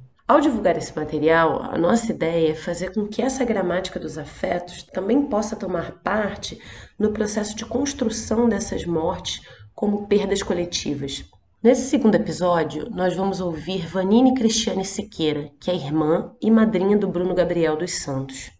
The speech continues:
O Bruno era o caçula de uma família multirracial.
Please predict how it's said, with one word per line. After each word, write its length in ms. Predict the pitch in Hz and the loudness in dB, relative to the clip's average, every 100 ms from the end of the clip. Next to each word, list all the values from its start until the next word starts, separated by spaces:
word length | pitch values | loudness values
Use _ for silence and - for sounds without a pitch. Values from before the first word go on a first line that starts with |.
| _ | _
O 60 | 160 | -6
Bruno 460 | 170 220 220 180 | 4 8 8 8
era 100 | 170 | 4
o 60 | 170 | 0
caçula 560 | 190 185 - 214 233 | -2 -4 -4 2 4
de 80 | 214 | 4
uma 120 | 208 | 2
família 400 | 185 190 185 190 | 0 -2 0 0
multirracial. 1000 | 185 208 220 220 196 190 - 147 131 127 | 2 2 2 2 -2 -2 -4 -4 -4 -8